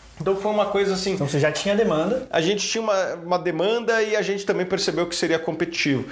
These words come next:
Speaker 1: E se você for ver, hoje a gente tem a asset da Suno e todos os produtos da asset estão no quartil superior de performance, pra não dizer liderança, quando a gente compara com os principais players, né, em termos de performance.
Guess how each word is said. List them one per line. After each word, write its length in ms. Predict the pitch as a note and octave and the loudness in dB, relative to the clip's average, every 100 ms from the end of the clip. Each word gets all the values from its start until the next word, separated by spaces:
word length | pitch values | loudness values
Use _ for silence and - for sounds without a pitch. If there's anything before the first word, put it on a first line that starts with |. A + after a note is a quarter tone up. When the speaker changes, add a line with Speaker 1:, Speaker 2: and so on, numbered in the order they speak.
| - - - | -12 -14 -6
Speaker 1:
E 60 | B2+ | -2
se 80 | D#3+ | 0
você 180 | E3 | 0
for 120 | F3 C#3+ | 0 0
ver, 140 | F3 | 2
hoje 280 | F3 F3+ E3 | 2 0 0
a 40 | |
gente 140 | D#3 D#3 | -4 -2
tem 140 | C#3+ | 0
a 260 | C3 A#2+ B2+ | 2 2 0
asset 340 | C3+ C#3+ - | -2 -6 -2
da 80 | A#2 | 0
Suno 460 | - C3+ D#3+ F#3+ - - - - | 0 0 0 -2 -6 -18 -18 -4
e 140 | E3 | -2
todos 460 | E3+ - - G3 G3+ | -2 -4 2 2 2
os 60 | - | -2
produtos 320 | G3 E3+ D#3+ | -2 -2 0
da 220 | F3 D3+ | 2 2
asset 220 | D#3 D3+ | 0 -4
estão 380 | C3+ - F3 E3 | -6 -4 0 0
no 80 | F3 | 0
quartil 340 | F3+ F3 - | -2 -2 -2
superior 500 | D#3+ - F3 D3 C#3 | -4 -2 0 2 2
de 100 | C#3 | 0
performance, 680 | F3 D#3+ - B2 C#3+ D#3+ - | -4 -4 0 0 0 -2 -6
pra 160 | - C#3+ | -4 0
não 140 | D#3 | 0
dizer 280 | A2+ C#3 D3+ | 2 2 2
liderança, 560 | D3+ D#3 C#3+ B2+ C3 C#3 | 0 0 2 2 0 -4
quando 160 | C#3+ | -2
a 40 | C3+ | 0
gente 140 | C3 | -2
compara 320 | C#3 B2+ B2+ | -4 0 0
com 80 | B2+ | 0
os 80 | B2+ | -6
principais 420 | C3+ A#2+ C3 C3 | -4 0 2 0
players, 400 | - A#2+ A2+ A2+ - - - - | 0 0 0 -2 -12 -20 -16 -4
né, 100 | A2+ | -2
em 60 | |
termos 240 | A2+ B2+ C3 | 0 0 -2
de 80 | - | -2
performance. 680 | D#3+ - A#2+ A2+ G#2+ - | -4 0 0 0 -2 -12